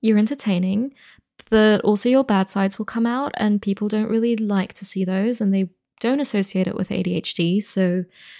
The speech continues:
they'll just blame you for being a bad human being. But then if you do take it, they think you're boring, although you are more able now to have healthy relationships. It's a paradox. Um,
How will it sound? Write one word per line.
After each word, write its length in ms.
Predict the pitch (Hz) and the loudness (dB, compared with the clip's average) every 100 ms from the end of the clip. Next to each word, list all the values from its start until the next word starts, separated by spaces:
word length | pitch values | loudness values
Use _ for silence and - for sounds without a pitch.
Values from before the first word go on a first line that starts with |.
| - - | -18 -2
they'll 120 | 202 | 0
just 380 | 196 202 - - | 0 -2 -4 -4
blame 340 | 196 185 185 | 0 2 4
you 380 | 190 240 220 208 | 4 4 4 2
for 160 | - 185 | -2 0
being 320 | 190 180 180 | 2 2 0
a 20 | |
bad 300 | 175 175 175 | -2 -4 -6
human 400 | 175 185 170 170 | -4 -2 -2 2
being. 420 | 233 226 190 185 - - - - _ _ _ _ - | 4 4 4 2 -2 -14 -20 -20 _ _ _ _ -4
But 80 | |
then 100 | 196 | 0
if 100 | 190 | 2
you 80 | 196 | 2
do 160 | 208 330 | 2 2
take 300 | 277 196 196 | 2 0 2
it, 260 | 214 - - | -2 -2 -4
they 160 | 185 185 | -2 -2
think 260 | 190 190 | -2 -2
you're 80 | 247 | -2
boring, 560 | 359 381 220 180 185 - _ _ | -2 0 0 -2 -4 -8 _ _
although 440 | - 214 208 247 233 | -4 -2 2 4 6
you 240 | 220 208 | 6 4
are 60 | 196 | 4
more 320 | 196 214 226 | 4 4 2
able 380 | - 220 208 196 | 2 0 0 -2
now 260 | 185 185 185 | -2 -4 -6
to 320 | - 202 190 | -6 -4 -4
have 440 | 180 185 175 180 - | -4 -6 -4 -6 -6
healthy 340 | 180 170 185 | -8 -6 -4
relationships. 680 | 190 254 254 196 185 - - - - - - _ _ _ _ _ _ _ - | -2 -2 -2 -4 -6 -8 -12 -12 -20 -20 -20 _ _ _ _ _ _ _ 0
It's 840 | 285 285 - - - - - - - | 2 2 2 2 2 2 2 -2 0
a 80 | - | 0
paradox. 760 | - 202 185 185 180 - - - - | 2 2 2 2 0 -2 -4 -4 -4
Um, 800 | 208 208 202 202 196 196 202 | 0 4 4 4 4 2 0